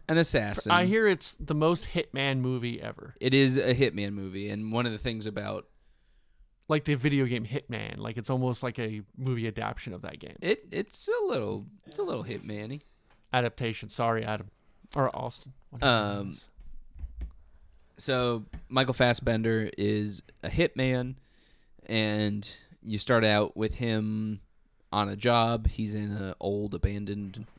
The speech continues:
Speaker 1: WeWork, uh, in Paris, across the street,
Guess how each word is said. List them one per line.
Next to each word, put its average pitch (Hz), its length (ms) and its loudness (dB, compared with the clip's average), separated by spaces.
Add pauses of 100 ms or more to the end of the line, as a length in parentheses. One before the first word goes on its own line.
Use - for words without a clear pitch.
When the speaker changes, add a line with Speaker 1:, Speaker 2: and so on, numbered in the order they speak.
(280)
Speaker 1:
WeWork, 101 720 -4 (640)
uh, 92 400 -6
in 98 180 -6
Paris, - 800 -2 (380)
across 107 340 -2
the - 80 -12
street, 135 440 0